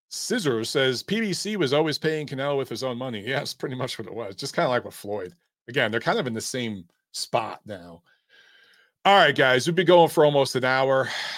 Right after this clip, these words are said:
Um, oh, uh, Ro Nose says, uh, "Benson reported the Munguia choice thirty minutes ago."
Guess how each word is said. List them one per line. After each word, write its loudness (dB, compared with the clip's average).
Um, -2
oh, 6
uh, 4
Ro 4
Nose 0
says, 0
uh, -2
"Benson -4
reported -4
the -2
Munguia -4
choice -2
thirty -6
minutes -6
ago." -12